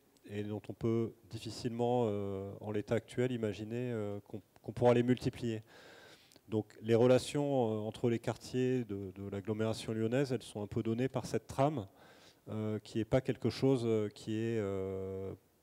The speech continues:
possible à modifier très facilement. En revanche, euh, on peut aussi penser à d'autres types de relations, euh, pas forcément, euh, que physiques. J'ai montré par exemple, euh, tout à l'heure, euh, la question de, du skyline, euh, qui émerge, bah, ça d'une certaine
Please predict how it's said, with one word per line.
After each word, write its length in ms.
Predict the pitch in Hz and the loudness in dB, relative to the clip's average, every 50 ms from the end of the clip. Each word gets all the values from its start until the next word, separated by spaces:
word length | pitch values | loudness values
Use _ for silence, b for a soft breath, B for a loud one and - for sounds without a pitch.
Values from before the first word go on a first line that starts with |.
| _ | _
possible 360 | - 113 107 - - 147 131 123 | -4 -2 -2 0 0 2 2 4
à 60 | 110 | 4
modifier 480 | 113 113 117 113 104 - - 139 131 | 4 2 0 -2 -4 0 0 0 0
très 220 | - - - 117 107 | 0 -2 -4 -4 -2
facilement. 480 | - 117 - - 117 110 104 101 104 - B B B B B B B B - | -2 -4 -4 -4 -6 -6 -6 -8 -10 -12 B B B B B B B B -2
En 80 | 110 107 | 2 4
revanche, 400 | 120 120 123 139 151 - - - | 6 6 8 6 6 4 4 6
euh, 340 | 120 110 107 107 104 101 104 82 | 6 6 6 6 4 2 -2 -4
on 80 | 95 104 | -6 -4
peut 140 | - 123 | 2 4
aussi 240 | 120 117 - - - | 4 4 4 2 0
penser 280 | - - 120 - - 135 | 0 0 -2 2 4 4
à 100 | 117 110 | 4 4
d'autres 300 | 123 131 - - - 117 | 4 2 2 2 0 -2
types 240 | - - - 113 110 | 0 -2 -6 -2 2
de 80 | 117 | 4
relations, 500 | 110 110 110 113 110 - - 151 160 160 - B B B B B B B B B B B B _ 110 | 6 6 6 4 2 -2 -4 -6 -6 -6 -10 B B B B B B B B B B B B _ -6
euh, 600 | 101 107 104 104 104 101 101 101 101 101 98 101 | -2 -2 0 0 0 -2 -2 -4 -4 -6 -8 -2
pas 140 | - - 117 | 0 2 2
forcément, 640 | - - 117 - - 120 113 117 113 113 113 107 104 | 2 0 -2 -2 -2 0 0 2 2 2 2 2 0
euh, 80 | 104 | 0
que 220 | - - 123 117 110 | 0 0 0 0 0
physiques. 500 | - - 120 120 135 156 170 - - - - - 90 | -2 -4 -4 -2 -2 -2 -2 -4 -8 -12 -12 -12 -10
J'ai 140 | 87 107 110 | -8 -8 -6
montré 340 | 110 113 104 - - 120 117 | -6 -6 -8 -4 -4 -4 -2
par 140 | - 117 110 | 0 0 0
exemple, 320 | 104 107 117 120 - - 120 | 0 0 -2 -4 -2 0 0
euh, 220 | 110 107 104 101 | 2 2 0 -2
tout 140 | - - - - 120 | -4 -6 0 2 6
à 60 | 113 | 6
l'heure, 180 | 120 123 120 | 8 8 8
euh, 220 | 117 110 107 104 104 B B B B B B B B B B - | 6 4 2 0 -4 B B B B B B B B B B 0
la 160 | 107 120 117 | 2 2 4
question 440 | - 131 113 - - - 135 135 135 | 4 2 0 0 2 2 2 4 4
de, 540 | 127 120 117 113 110 110 110 110 107 104 104 98 - | 6 6 8 8 8 8 6 4 2 0 -4 -6 -6
du 100 | 113 113 | -6 -6
skyline, 500 | - - - 123 123 127 127 127 127 123 | -2 2 2 4 4 4 4 2 2 2
euh, 160 | 120 117 113 | 0 0 0
qui 220 | - - - 117 | -2 -4 -2 -2
émerge, 360 | 117 117 123 123 127 123 - 120 | 0 2 2 2 2 2 0 -2
bah, 160 | 104 107 101 | -4 -4 -2
ça 300 | - - 113 110 110 107 | 0 2 2 2 2 0
d'une 160 | 104 113 110 | -2 -4 -4
certaine 340 | - - - - - 120 | -2 -2 -4 -2 -4 -6